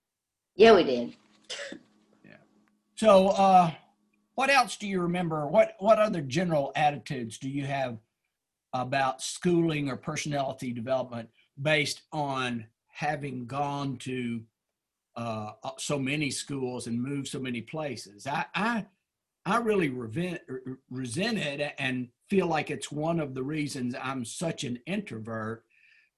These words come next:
Speaker 2: is having to run into these new situations so many times.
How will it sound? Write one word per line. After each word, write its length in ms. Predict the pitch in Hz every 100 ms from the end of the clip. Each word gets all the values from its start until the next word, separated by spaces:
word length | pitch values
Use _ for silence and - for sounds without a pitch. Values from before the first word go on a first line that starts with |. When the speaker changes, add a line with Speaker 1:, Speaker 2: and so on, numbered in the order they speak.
| -
Speaker 2:
is 380 | 127 120 110 -
having 420 | 120 139 135 127
to 140 | 123
run 260 | 113 147 139
into 200 | 139 127
these 240 | 127 117
new 240 | 120 143 143
situations 1080 | - 135 117 143 190 185 117 107 104 - - _ _
so 200 | - 135
many 240 | 123 117 110
times. 640 | 110 117 107 107 117